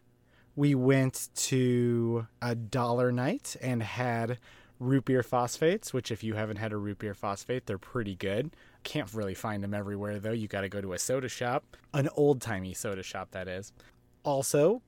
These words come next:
got to go to the park last night, the Splash Park, with my kiddos, and heard some karaoke in Espanol, so that was a lot of fun. And in general, just had a pretty good weekend, had a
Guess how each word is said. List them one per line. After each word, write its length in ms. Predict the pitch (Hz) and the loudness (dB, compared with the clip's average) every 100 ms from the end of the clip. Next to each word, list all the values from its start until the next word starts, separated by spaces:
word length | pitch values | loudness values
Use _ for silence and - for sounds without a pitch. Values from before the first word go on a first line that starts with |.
| - | 0
got 220 | 135 - | 0 2
to 100 | 135 | -2
go 320 | 117 135 131 | 0 2 2
to 160 | - 127 | 2 -2
the 80 | |
park 300 | 117 131 127 | -2 -2 0
last 240 | 131 123 - | 0 -2 0
night, 280 | 139 202 - | -2 -2 -4
the 60 | |
Splash 360 | 123 - 120 - | -4 -2 -2 0
Park, 260 | 131 131 131 | 0 0 -2
with 160 | - | -4
my 100 | 113 | -6
kiddos, 640 | 110 123 120 139 247 - - _ _ - - _ - | -4 0 2 0 -2 -8 -16 _ _ -20 -20 _ -6
and 380 | 131 131 127 120 | -2 0 0 -2
heard 400 | - 139 135 131 | -2 0 0 0
some 480 | - 131 120 113 113 | 0 2 2 0 -2
karaoke 840 | - 139 131 120 120 170 202 214 - | 0 4 4 4 2 0 -4 -4 -2
in 220 | 127 120 | 0 0
Espanol, 1040 | 127 123 - 127 117 113 110 110 123 220 - - | -2 -2 -2 -2 0 0 0 2 2 0 -4 -14
so 380 | - 113 107 101 | -10 -6 -6 -6
that 200 | 113 123 | -6 -6
was 140 | 110 | -6
a 60 | 107 | -6
lot 220 | 101 101 | -6 -6
of 100 | 101 | -8
fun. 500 | - 101 104 135 196 - _ _ - _ _ _ _ _ _ | -8 -6 -2 -2 -4 -8 _ _ -20 _ _ _ _ _ _
And 320 | 143 156 175 | -2 2 0
in 220 | 165 196 214 | 0 0 4
general, 380 | 240 269 302 | 4 6 6
just 180 | 262 262 | 4 0
had 120 | 247 | 0
a 60 | 233 | 0
pretty 240 | - 220 | 0 0
good 160 | 208 226 | 0 0
weekend, 520 | 185 202 240 262 285 | 0 2 2 0 -2
had 120 | 233 | -2
a 100 | 233 | -2